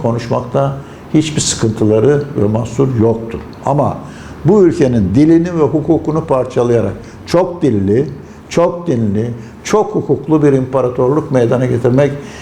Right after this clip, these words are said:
Birinci Dünya Harbi'nin sonuçlarını hatırlamamak, tarihten ders almamak manasına gelir. Çok dilli, çok dinli imparatorluklar Birinci Dünya Harbi'nin sonunda bitmiş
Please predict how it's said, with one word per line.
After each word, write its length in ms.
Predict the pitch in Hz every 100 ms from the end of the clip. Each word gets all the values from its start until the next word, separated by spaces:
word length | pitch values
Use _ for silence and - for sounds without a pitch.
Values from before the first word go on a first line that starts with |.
| - - 127
Birinci 380 | 131 135 165
Dünya 380 | 151 131 143 143
Harbi'nin 480 | 127 104 104 127 147
sonuçlarını 800 | - 117 117 110 - 117 117 135
hatırlamamak, 1080 | 139 139 - 127 107 117 147 147 127 92 85 - - - -
tarihten 640 | - 120 131 131 143 143 113
ders 280 | 120 123 - -
almamak 640 | 143 160 151 131 117 -
manasına 580 | 110 95 87 82 - 87
gelir. 280 | 78 76 76 73 - - - - - -
Çok 340 | 202 220 -
dilli, 320 | 160 160 170
çok 300 | - 185 -
dinli 320 | 151 139 139
imparatorluklar 920 | 143 143 139 127 127 117 120 131 139 123
Birinci 340 | 131 131 131
Dünya 260 | 123 131 135
Harbi'nin 340 | 131 117 113
sonunda 520 | 104 127 127 113 107
bitmiş 600 | 127 - 156 151 - -